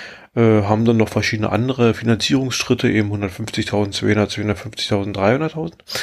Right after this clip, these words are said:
Und, äh, wenn ich mir Indiegogo angucke, die haben es geschafft, innerhalb dieser, innerhalb der, der Finanzierungszeit,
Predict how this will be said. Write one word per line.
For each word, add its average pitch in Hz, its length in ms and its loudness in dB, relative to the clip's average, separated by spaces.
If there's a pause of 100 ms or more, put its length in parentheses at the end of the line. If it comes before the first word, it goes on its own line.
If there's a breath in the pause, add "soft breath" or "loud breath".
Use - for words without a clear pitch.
(600 loud breath)
Und, 117 760 2
äh, 113 220 0
wenn 113 100 2
ich 117 140 -4
mir - 80 -2
Indiegogo 120 540 2
angucke, 180 560 -2 (200)
die 113 140 0
haben 117 280 2
es 135 200 -2
geschafft, - 680 -2
innerhalb 139 420 -2
dieser, 110 440 2
innerhalb 131 440 -2
der, 110 420 0 (480 loud breath)
der 120 100 2
Finanzierungszeit, 143 1200 0